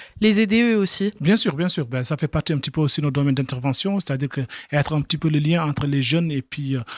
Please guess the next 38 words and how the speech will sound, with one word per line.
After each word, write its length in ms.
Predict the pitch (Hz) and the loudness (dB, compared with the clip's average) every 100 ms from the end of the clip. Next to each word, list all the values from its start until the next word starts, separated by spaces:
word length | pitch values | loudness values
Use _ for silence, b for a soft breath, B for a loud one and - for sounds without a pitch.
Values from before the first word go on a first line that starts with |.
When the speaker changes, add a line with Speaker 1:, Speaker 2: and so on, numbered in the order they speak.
| B B 131 | B B -4
Speaker 2:
parfois, 300 | 147 - 143 | -4 -2 -2
comme 160 | 156 | 2
je 80 | 139 | 2
disais 160 | 135 127 | 0 -4
tout 100 | 147 | -2
à 60 | |
l'heure, 160 | 143 143 | -2 -2
des 100 | 131 | -4
process 360 | - 143 156 135 | -2 -2 0 0
de 80 | |
droit 180 | 131 127 | 0 0
commun. 300 | - 139 196 b b b | 0 2 2 b b b
Donc, 260 | 123 135 131 | 0 0 0
leur 200 | 139 165 | 0 0
permettre 480 | 151 139 147 165 143 | 0 0 0 -2 -4
de, 440 | 135 135 131 127 135 151 160 - 143 143 | -4 -4 -4 -6 -4 0 0 -2 -6 0
leur 220 | 165 - | 0 2
permettre 440 | 165 160 - 139 B B B | 2 2 -2 -10 B B B
notamment 380 | 143 - 147 156 | -6 0 0 0
de 140 | 139 | 0
mettre 240 | 135 147 147 | 0 0 0
en 80 | 135 | 0
relation 500 | 139 131 - 156 135 | 0 0 0 0 -2
avec, 380 | 127 135 - | -2 -4 -4
euh, 160 | 143 123 B B B | -4 -4 B B B
que 80 | 139 | 0
ce 100 | 143 | 0
soit 180 | 143 139 | 2 2
des 180 | 127 131 | 2 0
assos, 300 | 123 165 165 | 0 0 0
que 120 | 139 | -2
ce 100 | 143 | -4
soit 120 | 139 | -2
des 140 | 127 | 0
organismes 400 | 135 131 151 170 - | 0 2 0 0 -4
qui 100 | 147 | -6
peuvent 180 | 147 135 | -4 -4
recruter 500 | 135 - - 175 | -6 -6 -2 -2